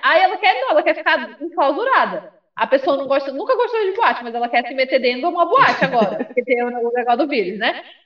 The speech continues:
Speaker 1: É, cara, é só isso, sabe? Assim, ah, você não pode controlar, impedir que ele viva, né? Tudo bem, né? Cada um escolhe o que faz,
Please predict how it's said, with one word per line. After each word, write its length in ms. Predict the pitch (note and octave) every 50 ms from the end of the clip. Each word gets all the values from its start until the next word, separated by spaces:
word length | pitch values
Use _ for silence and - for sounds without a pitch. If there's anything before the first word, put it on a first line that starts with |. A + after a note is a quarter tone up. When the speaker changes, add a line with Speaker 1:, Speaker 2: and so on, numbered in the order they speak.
| _ _ -
Speaker 1:
É, 220 | G#4 C5+ C#5 C5+
cara, 400 | - - C5+ D5 D5+ D5+ - B4+
é 60 | A#4
só 320 | - B4 C#5 D5+ D5 C#5 A4
isso, 160 | - F4+ -
sabe? 240 | G#4+ F#4+ F4 C4+ D#4
Assim, 200 | - - C#4+ A#3+
ah, 140 | C4 C4+ B3+
você 180 | B3+ B3+ -
não 100 | C4+ C#4
pode 220 | C4+ D4+ C#4 C#4+ C#4
controlar, 380 | C#4+ C4 C4+ B3 A#3 A#3 A#3+
impedir 300 | B3 A#3+ B3+ A3 G3+ A#3
que 80 | - B3+
ele 160 | G#3+ A3+ B3
viva, 360 | G#3 G#3 A#3 B3 D4 B3 A#3+
né? 140 | A3 G#3+ A3+
Tudo 180 | A3 C4 C4+ F4+
bem, 200 | A#4+ A4 D4 B3+
né? 120 | A#3+ A#3+
Cada 260 | A#3+ B3 A3+ A3 A#3 A3+
um 100 | A#3 C4
escolhe 280 | - - D4 B3 B3
o 40 | C#4+
que 80 | D4+ -
faz, 340 | - A#3+ A#3+ B3 C#4 D#4+